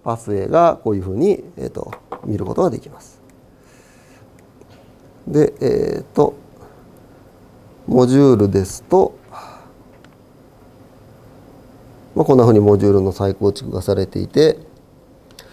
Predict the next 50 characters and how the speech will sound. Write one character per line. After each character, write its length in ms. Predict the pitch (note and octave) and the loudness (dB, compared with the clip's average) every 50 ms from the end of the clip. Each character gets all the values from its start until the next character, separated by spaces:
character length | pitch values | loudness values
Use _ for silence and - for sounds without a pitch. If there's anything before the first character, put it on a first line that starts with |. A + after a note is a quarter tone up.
| - - - - - - - - - - - | -20 -20 -20 -20 -20 -20 -20 -20 -20 -16 -6
え 40 | D3+ | -2
ー 160 | C#3 C#3 C3+ C#3 - - - - - - | -2 -2 -2 -4 -10 -20 -20 -20 -12 -2
と、 200 | - C#3 - - - - - - - - - - - - - - | -2 -2 -2 -2 -10 -20 -20 -20 -20 -20 -20 -20 -20 -20 -8 -4
こ 80 | E3 | -4
う 20 | D#3 | -4
資 180 | - - A#3 | -2 -2 0
料 240 | G3+ A3 F3+ C3+ A#2 | 2 4 4 4 6
で 80 | G#2+ G#2+ | 6 4
は、 320 | A#2 C3+ C3+ - - - - | 4 4 4 2 0 -2 -6
え 280 | - - - A#2 A2+ A#2 | -4 -2 -2 -2 -2 -4
ー 20 | |
と、 340 | A2+ - - - A2+ - - - - - - - - - - - - | -6 -10 -8 -6 -6 -6 -6 -8 -20 -20 -20 -20 -20 -20 -20 -12 -10
い 60 | D#3 D3 | -10 -4
く 140 | - C3+ | -4 -4
つ 120 | - - - | -4 -4 -4
か 220 | - G#2+ - - C#3+ | -2 -2 0 0 2
例 260 | C3 C3 B2 A2+ G2+ | 2 4 4 4 2
と 160 | - - G#2+ | 2 -2 -6
し 160 | G2 - - | -8 -8 -12
て、 280 | - - A#2+ A2 F#2 - - - - - - - - - | -4 -2 -2 -2 -2 -4 -12 -20 -20 -20 -20 -20 -8 -2
え 180 | B2+ A2+ G#2+ | 0 0 0
ー 40 | G2+ | 0
と、 280 | G2+ - G2 G2+ G#2 - - - - - - - - C4+ | -4 -4 -4 -4 -4 -6 -12 -20 -20 -20 -20 -20 -12 -10
一 240 | F3 - - B2+ B2 | -10 -8 -4 -2 0
七 240 | C3+ C3+ B2+ G#2+ G2 | 0 2 2 2 2
六 220 | G2 F#2+ - G#2 | 0 -2 -2 -2
モ 160 | G2+ G2 G2 | -2 0 0
ジ 100 | F#2 G2 | 0 0
ュ 40 | G2 | -2
ー 20 | F#2+ | -2
ル 80 | G#2 - | -2 -6
っ 20 | |
て 160 | - - - - | -8 -6 -6 -4
い 20 | |
う 40 | A2 | -4
の 80 | - | -4
を 20 | A1+ | -4
ま 120 | A1 A#2 | -4 -4
あ 40 | A2+ | -2
出 160 | - G#2 G2+ | -2 -2 -2
し 80 | - - | -2 -6
て 120 | - - | -10 -10
い 60 | - | -8
る 100 | - - | -8 -8
ん 100 | - - | -12 -12
で 80 | - - | -12 -12
す 80 | - - | -10 -6
け 80 | - A#2 | -2 0
ど 100 | A2+ A#2+ | 0 2
も、 320 | C#3+ E3+ F3 - - | 2 2 2 0 -4